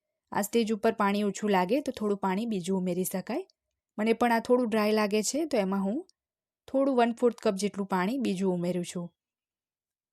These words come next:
ટોટલ જોવા જઈએ તો આપણે આમાં બસ અડધો કપ જેટલું જ પાણી ઉમેર્યું છે.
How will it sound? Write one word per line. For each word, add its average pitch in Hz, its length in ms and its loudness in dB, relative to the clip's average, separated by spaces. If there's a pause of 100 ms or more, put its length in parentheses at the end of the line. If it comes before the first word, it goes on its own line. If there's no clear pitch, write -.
(360)
ટોટલ 226 260 4
જોવા 226 240 4
જઈએ 254 260 4
તો 214 100 4
આપણે 196 220 2
આમાં 196 200 -2
બસ 220 180 2
અડધો 202 340 0
કપ 196 160 0
જેટલું 180 320 -2
જ - 60 -12
પાણી 175 280 -2
ઉમેર્યું 170 380 -4
છે. 285 200 -6